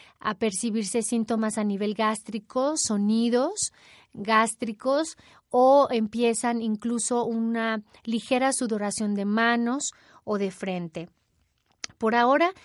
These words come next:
también es recomendable que uses la distracción para reducir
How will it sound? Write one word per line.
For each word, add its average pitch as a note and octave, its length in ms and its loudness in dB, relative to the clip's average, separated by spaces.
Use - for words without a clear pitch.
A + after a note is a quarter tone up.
también B3 320 2
es C#4 300 -2
recomendable A3+ 800 0
que G#3+ 260 -2
uses D4 480 0
la G3+ 120 -4
distracción G#3 640 -6
para C#4 280 4
reducir B3+ 720 0